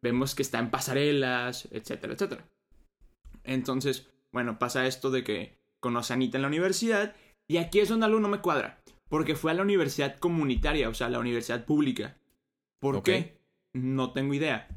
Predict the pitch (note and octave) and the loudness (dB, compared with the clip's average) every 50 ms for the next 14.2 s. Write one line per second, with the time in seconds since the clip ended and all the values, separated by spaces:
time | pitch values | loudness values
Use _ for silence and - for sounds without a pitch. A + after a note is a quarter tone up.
0 | - - - C3 D#3 F3+ F#3+ F#3 - - _ _ C3+ C3+ D#3+ F3 F#3 E3+ F3+ F#3+ | -8 -4 -2 2 4 4 2 2 -2 -10 _ _ 0 2 2 4 4 4 4 4
1 | F#3 F3 F#3+ F3 E3 - D#3 C3+ A#2+ G2 G#2 - - B2+ A#2+ - A#2 A2+ A#2+ - | 4 2 2 0 0 0 0 0 0 -2 -4 -8 -8 -6 -4 -2 -2 -2 -4 -4
2 | - C3 B2+ A2 C3 C#3 C#3 E3+ E3+ D#3+ - - - - - - - - - - | -4 -4 -4 -4 -4 -4 -2 -2 -2 -4 -6 -10 -20 -20 -20 -20 -20 -10 -4 -2
3 | D3+ D#3+ D#3+ - - - F#3 F#3+ - - - - - - - - - - F3+ G#3 | 0 0 0 0 2 2 2 0 0 -4 -8 -10 -12 -14 -12 -8 -4 0 2 4
4 | A3 G#3+ G#3+ B3 C4 B3+ - - - E3 D#3+ D#3+ E3+ E3+ F3+ F3+ F3+ - G3 F3+ | 4 4 2 0 -2 -4 -4 -6 -4 -2 0 2 2 2 0 0 0 0 0 0
5 | E3+ E3+ E3+ F3+ F3 D#3 D3 D3+ F3+ G#3 A3 - - - - - - D3+ D3 C#3+ | 2 0 0 0 0 0 0 -2 -2 -4 -6 -10 -14 -16 -8 -4 -2 0 2 2
6 | D3+ D#3 E3 E3+ F#3+ D#3+ - - - - D#3 D#3+ D#3 D#3 C#3 C3 C#3+ E3+ A3+ - | 2 2 2 2 2 0 -2 -8 -6 -4 -2 0 0 2 2 0 0 -2 -2 -4
7 | - - - - - - - - - - - - - - - - - - - - | -6 -6 -8 -10 -12 -12 -12 -14 -14 -16 -18 -18 -20 -20 -20 -20 -20 -20 -20 -20
8 | - - - _ - - - - G3 F#3 F#3 F#3 F3+ G3+ F#3+ F3+ E3+ D#3+ D#3 E3 | -20 -20 -20 _ -20 -8 -2 2 2 4 4 4 2 2 0 0 0 -2 -2 -4
9 | - - - C#3 D3 D3+ D3+ - - C#3 C3+ - - C3 C3 B2+ C3+ C3+ - A2+ | -8 -6 -4 -2 -2 -2 -2 -2 -2 -2 -2 -2 -2 -2 -2 -2 -2 -4 -4 -4
10 | - - - - - - - - E3 F3 F3 G3+ G3+ A3 G#3+ G#3 G3+ D#3+ D#3 D3+ | -6 -8 -10 -12 -12 -8 -4 -2 0 0 0 0 0 2 2 2 2 2 0 0
11 | D#3 F#3 G#3+ - - _ _ _ _ _ _ _ _ _ _ _ - C#3+ C#3 C#3+ | 0 -2 -4 -8 -14 _ _ _ _ _ _ _ _ _ _ _ -4 0 0 2
12 | C#3 C#3 - C3+ A#2 - C3 C#3 D3+ D3+ D3 - B2+ B2+ B2 A#2+ C3 C3+ C#3 C3+ | 0 0 0 -4 -4 -2 0 0 0 0 0 0 -2 -2 -2 0 0 -2 -2 -2
13 | - C#3+ B2+ A#2 A#2 A#2 A2+ - - - A#2 - - - C3+ B2+ B2+ B2 A2+ A2 | -4 -2 -2 0 0 0 -2 -2 -4 -4 -6 -6 -4 -2 -2 0 0 0 0 -2
14 | A#2+ A2+ - - | -4 -6 -8 -14